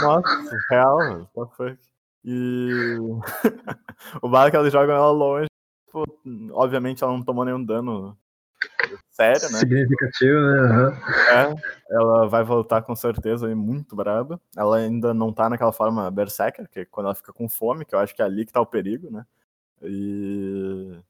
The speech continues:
Speaker 1: não, não, eu acho que, acho que, tu acha que ela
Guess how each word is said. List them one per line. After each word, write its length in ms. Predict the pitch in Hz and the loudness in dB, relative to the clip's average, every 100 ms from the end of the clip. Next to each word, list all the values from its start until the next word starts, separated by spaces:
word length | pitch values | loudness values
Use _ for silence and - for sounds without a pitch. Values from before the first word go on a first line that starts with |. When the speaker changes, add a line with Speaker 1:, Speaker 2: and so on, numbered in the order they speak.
| _ _ _ _ _ | _ _ _ _ _
Speaker 1:
não, 400 | - 104 104 - - | -8 -4 -4 -8 -8
não, 400 | 139 160 - - _ | -6 -6 -10 -18 _
eu 100 | 139 | 4
acho 160 | 165 175 | 4 4
que, 100 | 190 185 185 185 | 2 2 2 4
acho 180 | 151 151 | 2 2
que, 120 | - - | -6 0
tu 80 | 127 | 2
acha 160 | 147 | 4
que 60 | 165 | 2
ela 400 | 143 113 104 | 0 -2 -8